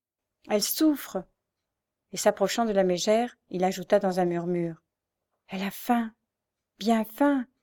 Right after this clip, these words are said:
et puisque » « Puisque quoi ? » « Puisqu'elle consent à tout, même à » Et le brave rémouleur formulait sa pensée par le geste d'une personne qui tend la main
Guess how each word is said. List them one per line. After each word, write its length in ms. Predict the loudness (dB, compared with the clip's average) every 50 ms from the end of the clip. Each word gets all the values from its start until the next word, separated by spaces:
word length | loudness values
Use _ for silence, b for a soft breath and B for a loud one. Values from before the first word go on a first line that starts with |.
| _ _ _ _ _ _ _ 0
et 240 | 2 2 2 2
puisque » « 580 | 0 -2 -4 -4 -4 -2 -2 -4 -6 -4 0 2 2 4 4 4 2 0 -2 -4 -8 _ _ _ _ _ _ 4
Puisque 280 | 6 6 6 6 4 8
quoi ? » « 380 | 10 10 10 8 6 -6 _ _ _ _ _ _ _ _ _ _ _ _ _ _ _ _ _ _ _ _ _ _ _ _ _
Puisqu'elle 340 | -14 -8 0 2 2 2 2
consent 440 | 0 -2 -2 -2 0 2 4 6 6
à 140 | 6 6 4
tout, 480 | 2 -2 -2 0 0 0 0 -2 -6 _ -4
même 400 | 0 4 6 6 6 6 4 2
à » 480 | 0 -2 -2 -2 -4 -4 -6 -10 -14 -18 _ _ _ _ _ _ _ _ _ _ -6
Et 40 | -4
le 100 | -4 -4
brave 300 | -2 0 0 0 2 2
rémouleur 640 | 0 0 0 0 2 4 6 6 6 4 0 -4 -2
formulait 400 | 0 2 2 2 2 2 2 2
sa 160 | 2 2 0
pensée 400 | 2 2 0 -2 -2 0 0 0
par 160 | 0 0 0
le 140 | 2 0 0
geste 420 | 2 2 2 2 0 -2 -12 -16 -10
d'une 220 | -6 -6 -4 0
personne 480 | 0 0 0 0 0 2 2 2 2 0
qui 140 | -6 -6
tend 180 | -2 0 2 2
la 120 | 2 2
main 240 | 2 2 0 -2 -4